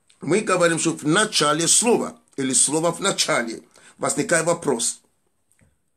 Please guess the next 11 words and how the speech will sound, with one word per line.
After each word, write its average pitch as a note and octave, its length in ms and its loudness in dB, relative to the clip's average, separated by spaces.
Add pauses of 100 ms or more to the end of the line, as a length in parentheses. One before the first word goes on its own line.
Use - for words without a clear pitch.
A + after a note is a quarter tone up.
(260)
В - 60 -20
твоей D3+ 280 2
жизни C#3 340 0
что E3 320 0
в E3+ 120 -8
начале? D3+ 500 -2 (1400)
Что - 380 0
главное C3 1160 0 (200)
в - 40 -20
твоей C#3 300 -2
жизни? - 480 -6